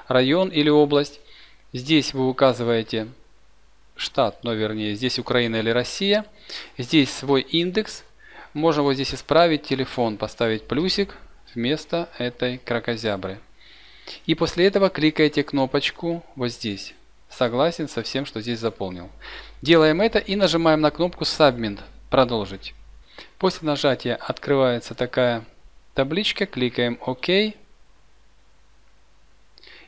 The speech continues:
здесь мы вносим тот пароль, который только что указывали при заполнении последней формы.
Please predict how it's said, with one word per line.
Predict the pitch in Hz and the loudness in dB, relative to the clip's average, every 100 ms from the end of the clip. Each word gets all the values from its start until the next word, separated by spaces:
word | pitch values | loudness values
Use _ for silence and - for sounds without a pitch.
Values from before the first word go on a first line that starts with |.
| - | -12
здесь | 175 143 185 202 | -10 -2 -2 0
мы | 151 135 | -2 0
вносим | 139 165 165 160 | 0 0 0 -2
тот | 147 139 - | 0 -2 2
пароль, | 135 165 | 2 2
который | - 127 123 120 | 0 -2 -2 -2
только | 127 - | -2 -4
что | 117 - 127 | -6 -2 -2
указывали | 120 135 156 175 175 | 2 2 2 0 -2
при | - | -2
заполнении | 120 113 120 117 139 156 139 | -2 0 0 0 0 0 0
последней | 117 - 123 120 117 | -2 -2 -4 -4 -6
формы. | - 107 95 | -2 -4 -4